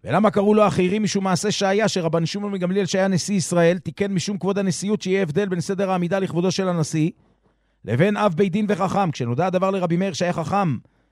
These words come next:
ורבי נתן אב בית דין, שלא היו באותו היום בבית המדרש, סברו להעבירו מהנשיאות על ידי שישאלו אותו שאלות על מסכת עוקצין,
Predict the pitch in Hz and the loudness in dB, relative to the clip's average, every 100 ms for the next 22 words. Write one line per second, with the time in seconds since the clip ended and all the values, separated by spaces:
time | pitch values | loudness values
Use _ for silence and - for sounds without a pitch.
0 | _ 101 127 135 160 196 185 170 196 165 | _ -6 -2 2 2 2 0 0 -2 0
1 | 170 160 170 202 127 95 _ _ _ _ | -2 -2 0 0 -2 -6 _ _ _ _
2 | - 127 165 190 196 180 170 185 190 170 | -10 0 4 4 4 2 2 2 2 0
3 | 180 185 170 156 214 - - 175 160 220 | 0 0 0 2 0 0 0 -2 0 0
4 | 202 185 180 202 208 208 196 - 214 240 | 0 0 0 2 2 0 -2 -2 -2 -2
5 | 196 180 202 190 190 190 220 202 - 202 | 0 0 -2 -2 0 2 2 0 0 0
6 | 208 202 185 - 196 180 170 - 170 | 0 0 -2 -2 -2 0 -2 0 -2